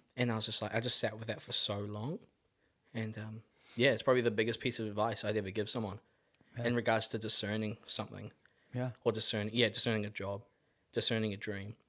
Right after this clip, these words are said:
Speaker 1: that relationship. Um, and even for me, um, I won't get a tattoo now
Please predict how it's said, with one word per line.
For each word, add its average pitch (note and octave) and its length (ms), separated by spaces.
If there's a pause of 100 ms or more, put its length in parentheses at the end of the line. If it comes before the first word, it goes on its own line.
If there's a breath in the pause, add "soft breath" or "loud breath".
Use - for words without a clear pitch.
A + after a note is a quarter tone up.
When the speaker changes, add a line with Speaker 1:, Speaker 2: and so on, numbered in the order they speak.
(420)
Speaker 1:
that A2 180
relationship. G#2 800 (920 soft breath)
Um, G#2+ 400 (380)
and C#3+ 120
even D3 180
for C#3 140
me, B2+ 360 (180)
um, G#2+ 380 (1700)
I B2 180
won't C3 240
get A#2+ 120
a A2 60
tattoo G#2+ 320
now B2+ 260